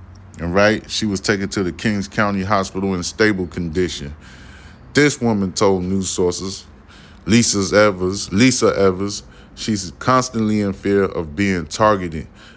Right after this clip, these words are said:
I get on the train and I get right next to the conductor because it's terrible." The four teenage girls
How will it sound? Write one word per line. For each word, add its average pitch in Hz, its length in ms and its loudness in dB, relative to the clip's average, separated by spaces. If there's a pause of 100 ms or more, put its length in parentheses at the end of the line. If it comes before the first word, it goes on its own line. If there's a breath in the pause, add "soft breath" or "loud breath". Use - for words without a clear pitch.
(120)
I 90 80 -4
get 98 160 2
on 95 180 2
the 87 60 -6
train 113 340 0
and 98 120 -2
I 92 100 2
get 92 180 0
right 98 300 0
next 104 300 -2
to 98 120 -4
the 85 80 -4
conductor 85 560 -2
because 85 400 -4
it's 78 200 -8
terrible." 120 580 2 (760 soft breath)
The 76 80 -10
four 98 300 0
teenage 92 500 -4
girls 95 480 2